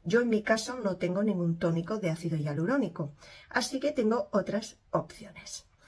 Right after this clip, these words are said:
La primera sería utilizar también un tónico que contenga ácido glicólico y activos calmantes como puede ser la camomila. Yo tengo el de Pixi,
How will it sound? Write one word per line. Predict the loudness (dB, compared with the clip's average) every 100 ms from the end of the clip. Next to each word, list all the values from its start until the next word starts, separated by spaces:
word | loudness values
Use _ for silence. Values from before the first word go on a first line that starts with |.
| -20 -20 -20 _
La | 8 8
primera | 8 6 6 6
sería | 0 0 2 2 2
utilizar | 0 2 2 4 2
también | 4 2 2 2
un | 2 4
tónico | 4 4 0 -2
que | 0
contenga | -2 0 -2 -2 -2 2
ácido | 2 2 0 2
glicólico | 2 0 0 0 -2 -2 -2 0
y | 0 2
activos | 0 0 0 2 0 0
calmantes | 2 4 4 4 0 0
como | 0 -2 -2 -4 -8
puede | 0 0 0
ser | -2 -2
la | 0 -2 -4
camomila. | -2 0 2 0 0 -8 -16 _ -20 -18 -20 -20 -20 -4
Yo | 4 6
tengo | 6 10 10 10
el | 8 8
de | 6
Pixi, | 4 0 0 -2 -4